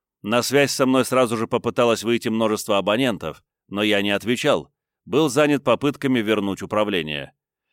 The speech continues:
Правда, канал с профом был открыт, мы были на голосовой связи. Проф по моей просьбе тут же на общей волне сообщил, что выслал звено истребителей на помощь,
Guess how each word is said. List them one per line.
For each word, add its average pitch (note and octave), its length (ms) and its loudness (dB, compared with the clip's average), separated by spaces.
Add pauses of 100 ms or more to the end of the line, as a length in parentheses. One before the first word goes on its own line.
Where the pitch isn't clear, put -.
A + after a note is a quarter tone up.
(120)
Правда, A#2 340 2
канал A#2+ 360 2
с - 60 -8
профом A2+ 460 0
был G#2 180 0
открыт, C#3 460 -2 (340)
мы C3 200 2
были C3+ 200 4
на B2+ 120 2
голосовой A#2+ 500 0
связи. E2+ 480 -2 (580)
Проф C3+ 300 2
по D3+ 100 0
моей C3+ 220 4
просьбе B2+ 400 0
тут C3+ 200 -4
же B2 100 -4
на A2+ 120 2
общей A2+ 260 0
волне G2+ 400 0
сообщил, B2+ 600 -2 (160)
что - 240 -4
выслал C#3 380 2
звено A#2 360 2
истребителей G2 600 -2
на F2 120 -2
помощь, C3+ 480 -2